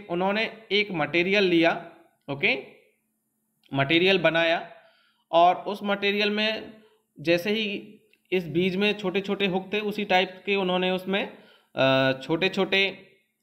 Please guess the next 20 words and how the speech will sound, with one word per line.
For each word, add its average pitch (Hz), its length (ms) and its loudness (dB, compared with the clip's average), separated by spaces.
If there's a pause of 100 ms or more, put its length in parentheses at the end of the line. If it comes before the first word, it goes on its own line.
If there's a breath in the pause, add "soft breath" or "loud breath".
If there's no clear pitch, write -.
(160)
अ, 123 80 -6 (180)
हुक्स 170 240 -4
लगाए। 165 480 0 (220)
ओके, 190 260 -2 (480)
then 180 240 2 (720)
आप 165 200 2
देखें 190 500 0
जो 196 480 -4
चप्पल 196 280 -2
हमारी 190 260 0
चिपकती 190 520 -4
हैं 196 60 0
उसमें 196 300 -2
भी 208 60 0
हुक्स 175 340 -6
टाइप 180 220 0
के 208 60 -2
लगे 180 240 2
रहते 285 240 -2
हैं। - 340 -8